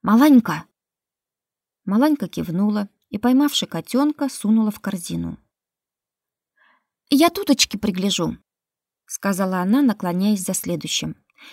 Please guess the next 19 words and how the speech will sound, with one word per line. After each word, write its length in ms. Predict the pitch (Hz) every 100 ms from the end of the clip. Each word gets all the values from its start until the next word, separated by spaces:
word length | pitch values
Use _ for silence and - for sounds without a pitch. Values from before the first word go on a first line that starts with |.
| _
«И 140 | 285 285
вели, 200 | 311 403
чтоб 280 | - 285
воды 240 | 285 262 339
погорячее 580 | 370 269 262 233 233 214
принесли, 640 | 202 190 196 - 165 - _ _
а 100 | -
то 120 | 254 294
еще 180 | 269 277
когда 300 | 269 254 370
баню 320 | 311 247 220
стопят». 560 | - 190 170 156 - _ _ _ _ _ _ _ - - - _ _
«Точно», 500 | - 220 - 170 156 - _ _
спохватилась 720 | - - - 202 233 226 175
Баська, 480 | 160 160 - - - _ _ -
«и 100 | -
платье 420 | - 160 226 269 233
почистить 600 | 220 214 214 - - 196
надобно». 560 | 185 180 175 165 170